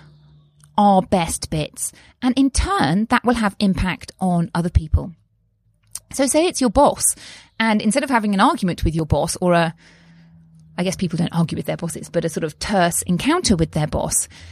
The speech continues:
and making your boss feel bad, who then goes and hands that on to somebody else, it stops with you. And so your boss walks away feeling okay, and then they don't go and hand that on to somebody else. So there's lots and lots of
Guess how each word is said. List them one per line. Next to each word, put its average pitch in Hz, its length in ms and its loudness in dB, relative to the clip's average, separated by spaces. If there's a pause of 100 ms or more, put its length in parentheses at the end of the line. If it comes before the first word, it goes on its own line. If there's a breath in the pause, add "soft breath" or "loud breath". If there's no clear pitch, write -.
(100)
and 180 140 0
making 196 240 4
your 190 120 6
boss 339 280 4
feel 175 240 4
bad, 160 360 0
who - 160 -2
then 190 200 2
goes 180 240 0
and 170 220 -2 (680)
hands 208 340 2
that 180 200 -2
on 185 160 2
to 175 80 -4
somebody 170 400 0
else, 170 400 -4 (480 soft breath)
it - 160 -4
stops - 760 -2 (880)
with 175 180 0
you. 160 320 -4 (200)
And 190 120 -4
so 180 80 -2
your 180 120 0
boss 190 240 0
walks 277 220 -2
away 180 160 2
feeling 185 320 0
okay, 170 420 -2 (280 soft breath)
and 185 120 -2
then 175 360 -2
they 196 100 2
don't 208 240 2
go 180 120 2
and 165 100 -2
hand 180 240 0
that 160 280 -4
on 165 140 0
to - 80 -8
somebody 160 320 -4
else. 147 260 -10 (280 loud breath)
So 240 200 2
there's 233 200 0
lots 247 400 4
and 226 100 4
lots - 340 2
of 180 280 -2